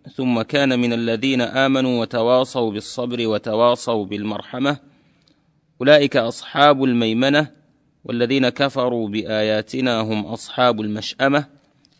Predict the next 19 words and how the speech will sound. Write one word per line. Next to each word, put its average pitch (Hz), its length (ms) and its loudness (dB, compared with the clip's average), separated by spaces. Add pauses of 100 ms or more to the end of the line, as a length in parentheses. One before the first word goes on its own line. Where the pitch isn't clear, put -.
عليهم 123 500 0
نار 110 400 0
مؤصدة". 113 640 -4 (1300)
قال 156 200 2
أبو 143 220 2
جعفر 123 580 -2
رحمه 113 400 -4
الله: 110 360 2 (580)
يقول 156 340 0
تعالى 143 320 4
ذكره: 127 600 -4 (140)
"ثم 139 220 2
كان 160 320 4
هذا 151 440 4
الذي 143 440 2
قال: 139 600 4 (460)
'أهلكت 127 500 -4
مالا 131 460 4
لبدا 139 840 2